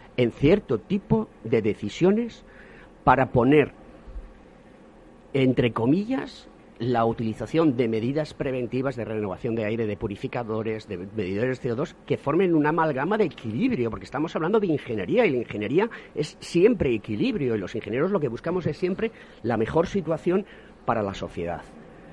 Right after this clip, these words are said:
Y entonces, eh, hay mucho nivel de entropía entre diferentes opiniones de comunidades autónomas, incluso dentro de las propias consejerías. Porque aquí la Comunidad de Madrid, a través de la Consejería de Educación, ha sacado una serie de conclusiones,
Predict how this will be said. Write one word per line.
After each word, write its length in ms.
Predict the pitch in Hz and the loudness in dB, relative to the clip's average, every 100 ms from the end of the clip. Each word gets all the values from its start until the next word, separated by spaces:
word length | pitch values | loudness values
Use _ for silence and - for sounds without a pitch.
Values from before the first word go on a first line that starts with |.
| - - | -20 -2
Y 80 | 135 | 0
entonces, 500 | 101 110 160 185 - | 0 2 2 2 -2
eh, 180 | 135 113 - | 0 0 0
hay 160 | 110 | 2
mucho 280 | 123 147 175 | 2 2 2
nivel 320 | 156 120 123 | 2 4 4
de 80 | 110 | 2
entropía 480 | 110 107 98 123 110 | 0 0 0 0 0
entre 340 | 98 104 92 - | -2 -4 -4 -6
diferentes 600 | 107 113 - 107 107 107 | -6 -4 -2 -4 -4 -6
opiniones 580 | 107 104 110 107 110 117 | -4 -2 0 0 -2 -6
de 80 | 117 | -8
comunidades 600 | 98 87 90 95 92 - | -8 -8 -8 -10 -12 -14
autónomas, 380 | 85 131 107 - - | -8 -2 -2 2 4
incluso 460 | 180 277 - 311 - - - - - - - - - | 6 4 0 -4 -10 -20 -20 -20 -20 -20 -20 -20 0
dentro 320 | 110 131 156 | 2 4 4
de 60 | |
las 160 | 120 107 | 2 -2
propias 300 | 113 107 101 | -6 -6 -6
consejerías. 760 | 107 98 98 82 76 - - - - - - - - | -8 -10 -12 -12 -12 -14 -20 -20 -20 -20 -20 -20 -18
Porque 200 | - 80 | -14 -4
aquí 120 | 135 | 0
la 120 | 113 | 0
Comunidad 300 | 95 85 82 | 0 -2 -2
de 100 | 98 | 0
Madrid, 300 | 98 104 151 - - | 0 2 0 -2 -8
a 60 | - | -14
través 200 | 78 85 | -10 -8
de 80 | 90 | -8
la 60 | |
Consejería 460 | 87 - 85 92 92 | -8 -12 -10 -6 -6
de 100 | 92 | -6
Educación, 400 | 90 87 147 - - | -8 -6 -4 -4 -4
ha 140 | 104 | -6
sacado 440 | - 95 - 143 95 - - - - - - | -4 -4 -2 -2 -4 -12 -20 -20 -20 -20 -12
una 160 | 92 90 | -8 -8
serie 180 | 92 92 | -6 -6
de 120 | 92 | -4
conclusiones, 800 | 98 92 135 165 208 254 - | -6 -4 -2 4 4 2 -6